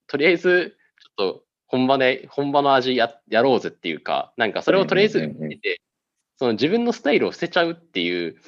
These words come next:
Speaker 1: なんか、その、
Speaker 2: うんうん。
Speaker 1: なんか、なんて言うんでしょう。こう、ナンパな感じっていうんですかね。なんか、
Speaker 2: ナンパだよね。
Speaker 1: ね。
Speaker 2: いや、クリスマスとか、
Speaker 1: ですよね。
Speaker 2: まさにそれじゃん。なんか、
Speaker 1: うんう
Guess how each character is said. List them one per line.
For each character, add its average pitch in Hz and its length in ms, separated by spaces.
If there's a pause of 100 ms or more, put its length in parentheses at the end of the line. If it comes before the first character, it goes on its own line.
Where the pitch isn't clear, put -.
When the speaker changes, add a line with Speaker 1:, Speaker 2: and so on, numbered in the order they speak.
(200)
Speaker 1:
な 120 120
ん - 20
か、 87 100
そ 147 120
の、 175 280
Speaker 2:
う - 40
ん - 40
う - 20 (120)
ん。 - 20
Speaker 1:
な 139 100
ん - 80
か、 - 260 (300)
な 143 120
ん 165 40
て - 80
言 98 80
う - 20
ん - 20
で 80 60
し - 80
ょ - 220
う。 - 40 (220)
こ 113 1200
う、 - 40 (200)
ナ 123 140
ン 143 100
パ 156 100
な 143 100
感 117 220
じ - 120
っ - 40
て - 160
い 165 80
う 127 40
ん 110 40
で 90 60
す - 100
か 87 100
ね。 90 240
な 110 100
ん 98 60
か、 87 260
Speaker 2:
ナ 127 120
ン 220 100
パ 226 120
だ 240 120
よ 120 60
ね。 98 80
Speaker 1:
ね。 82 360 (180)
Speaker 2:
い 101 40
や、 92 120 (100)
ク 151 100
リ 147 120
ス 143 80
マ 196 100
ス - 100
と 95 60
か、 - 60
Speaker 1:
で 80 60
す 78 40
よ - 140
ね。 - 100 (280)
Speaker 2:
ま 110 160
さ 120 100
に 87 80
そ 92 160
れ 90 80
じ 90 80
ゃ 82 40
ん。 - 100 (340)
な 80 80
ん 78 80
か、 - 180
Speaker 1:
う 101 40
ん 98 40
う - 20